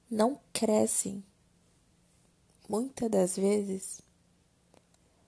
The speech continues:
por não prestar um serviço qualificado, por ficar com a mente fechada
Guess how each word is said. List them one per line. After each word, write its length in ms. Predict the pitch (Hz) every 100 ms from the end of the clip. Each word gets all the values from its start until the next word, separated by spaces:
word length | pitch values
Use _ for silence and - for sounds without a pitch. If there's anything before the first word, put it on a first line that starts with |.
| _ _
por 220 | - 240
não 260 | 226 226 240
prestar 760 | - 262 262 - 233 226 240 - -
um 80 | 240
serviço 560 | - 240 226 220 -
qualificado, 880 | - 233 226 - - - 226 202 - - _ _ _ _ _ _ _ _ _ _ _ -
por 160 | 226
ficar 440 | - 220 - 202 190
com 140 | - 220
a 80 | 214
mente 400 | 208 208 208 -
fechada 720 | 240 240 - 214 196 214